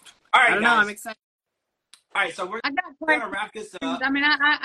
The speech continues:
Speaker 3: I got a lot of questions 'cause Nicole's going back and forth from New York to, um, Dominican Republic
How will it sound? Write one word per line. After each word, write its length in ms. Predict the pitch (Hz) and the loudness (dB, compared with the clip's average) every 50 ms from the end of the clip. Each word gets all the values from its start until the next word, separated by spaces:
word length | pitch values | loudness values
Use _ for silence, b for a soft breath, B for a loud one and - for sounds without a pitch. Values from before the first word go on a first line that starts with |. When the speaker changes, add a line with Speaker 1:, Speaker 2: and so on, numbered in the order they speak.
| 285 285 | -4 0
Speaker 3:
I 40 | |
got 180 | 285 311 311 311 | 2 2 2 4
a 40 | 285 | 2
lot 180 | 285 285 269 | 0 -2 -2
of 60 | 262 262 | -4 -6
questions 440 | - 262 247 247 - 254 233 220 | -8 -8 -8 -8 -8 -10 -12 -10
'cause 220 | 220 - 247 233 214 | -6 -6 -6 -6 -4
Nicole's 500 | 233 240 240 - 294 311 320 349 339 285 | -6 -8 -4 2 2 2 2 2 -2 -4
going 320 | 285 302 294 294 277 247 | -2 -2 -2 0 -2 2
back 220 | 214 254 285 294 - | 2 2 2 2 -2
and 120 | 339 311 | -10 -8
forth 460 | - 349 330 285 262 254 247 247 262 _ _ _ _ _ _ | -8 -8 -6 -2 -2 -2 -2 -4 -6 _ _ _ _ _ _
from 160 | - 233 240 | -4 -2 0
New 80 | 254 285 | 0 2
York 520 | 302 302 320 339 330 311 277 262 262 262 - _ _ _ _ _ _ _ _ _ _ _ | 2 4 4 4 6 4 4 2 0 -2 -4 _ _ _ _ _ _ _ _ _ _ _
to, 540 | - 277 285 285 277 277 269 269 269 262 262 254 | -4 -4 -2 0 0 0 0 -2 -2 -4 -6 -4
um, 300 | 247 254 254 254 247 240 240 247 - - | -2 -2 0 0 -2 -4 -6 -6 -4 -2
Dominican 320 | 285 294 294 285 294 269 | -2 -2 -2 -2 -4 -4
Republic 760 | 240 233 - - 320 339 349 269 269 240 233 226 233 240 - | -4 -4 0 2 4 4 4 2 -2 -2 -2 -2 -4 -6 -10